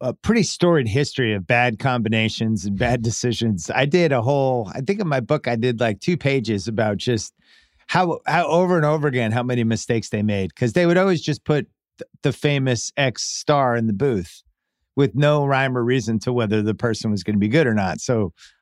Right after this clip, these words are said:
Oscar Robertson was in there. I think he got, I think he got kinda pushed out during a s-, during a playoffs in nineteen seventy-five, I think. Um, you had Bill Russell was in there, Elgin Baylor.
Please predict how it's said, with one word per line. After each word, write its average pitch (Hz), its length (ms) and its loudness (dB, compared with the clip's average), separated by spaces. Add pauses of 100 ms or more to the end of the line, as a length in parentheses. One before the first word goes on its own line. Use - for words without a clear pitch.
(120)
Oscar 151 300 0
Robertson 139 560 0
was 131 200 -4
in 127 120 -2
there. 131 120 0
I 120 80 0
think 196 180 -4
he 269 80 -6
got, 147 180 2
I 98 60 -10 (560)
think 147 240 -2
he 131 160 0
got 160 160 0
kinda 160 200 0
pushed 160 300 -4
out 139 220 0
during 147 340 0
a - 20 2
s-, - 200 -4 (100)
during 147 280 2
a 104 40 0
playoffs 120 580 0
in 98 160 0
nineteen 120 340 0
seventy-five, 113 800 0
I 180 80 2
think. 196 340 -2 (420)
Um, 120 500 2
you 139 140 2
had 117 180 0
Bill 156 200 2
Russell 151 420 0
was 143 200 0
in 139 140 -2
there, 139 300 2
Elgin 117 400 0
Baylor. 139 580 0